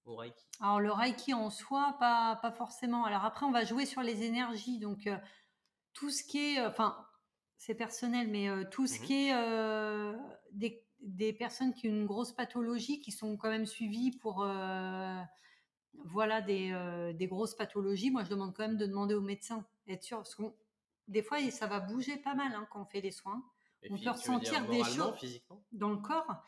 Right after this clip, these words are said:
Speaker 1: Ouais.
Speaker 2: Ça peut bouger, ça stimule, ça. Et des fois, est-ce que, voilà, moi, je demande toujours quand il y a quand même une, un gros suivi, euh, médical,
Speaker 1: Oui, qu'il y ait pas de
Speaker 2: de demander quand même au
Speaker 1: contre-indication.
Speaker 2: médecin si, euh, voilà, des soins Reiki, énergisants peuvent, euh, voilà, euh,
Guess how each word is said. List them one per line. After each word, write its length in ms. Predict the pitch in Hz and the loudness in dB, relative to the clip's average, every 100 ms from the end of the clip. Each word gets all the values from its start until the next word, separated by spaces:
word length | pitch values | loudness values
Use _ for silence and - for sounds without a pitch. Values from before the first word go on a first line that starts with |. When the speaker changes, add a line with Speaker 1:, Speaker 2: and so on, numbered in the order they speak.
| - | -18
Speaker 1:
Ouais. 120 | 117 131 | -14 -6
Speaker 2:
Ça 160 | - | -4
peut 180 | - 208 | -2 -2
bouger, 540 | 185 190 185 269 311 | -2 -4 -2 -2 -2
ça 160 | 294 214 | -2 -6
stimule, 720 | - - 247 247 262 285 294 | -6 -2 2 6 6 4 2
ça. 300 | 285 226 208 | -2 0 0
Et 60 | 196 | 2
des 140 | 190 208 | 2 2
fois, 220 | 302 285 | 2 0
est-ce 140 | - | 0
que, 220 | - 247 | -4 0
voilà, 240 | 226 226 196 | 2 2 0
moi, 120 | 214 | -2
je 40 | 202 | 0
demande 280 | 226 220 | 0 -2
toujours 300 | - 247 277 254 | -2 -2 -2 0
quand 60 | |
il 40 | 220 | -2
y 40 | |
a 20 | |
quand 160 | - 233 | 0 2
même 120 | 247 | 4
une, 140 | 226 214 | 4 2
un 100 | 202 | 4
gros 240 | 202 220 | 10 10
suivi, 520 | 262 - 247 226 233 233 | 8 0 -2 0 2 2
euh, 60 | |
médical, 600 | 208 202 214 - 247 226 - | 2 0 -2 0 0 0 -4
Speaker 1:
Oui, 80 | 123 | -10
qu'il 80 | - | -10
y 20 | |
ait 40 | - | -6
pas 120 | 104 | -4
de 120 | 196 | 0
Speaker 2:
de 140 | 196 302 | 2 4
demander 380 | 294 285 277 277 | 6 4 2 2
quand 60 | 269 | 4
même 100 | 254 | 6
au 20 | |
Speaker 1:
contre-indication. 360 | 247 254 - 277 | 4 2 0 -2
Speaker 2:
médecin 140 | - - | -2 0
si, 300 | 269 262 - _ _ _ | 0 0 -2 _ _ _
euh, 280 | 208 208 208 | -2 0 0
voilà, 240 | 202 233 214 | 2 2 2
des 140 | 214 | 0
soins 240 | - 247 226 | 0 -2 0
Reiki, 300 | 226 - 262 | -2 -2 0
énergisants 520 | 233 208 202 226 233 | 0 -2 -2 -2 -2
peuvent, 360 | 226 220 220 202 | -4 -4 -2 -2
euh, 240 | 202 196 | -2 -4
voilà, 720 | 185 214 196 185 180 180 180 | -2 0 0 -2 -4 -4 -4
euh, 40 | 175 | -6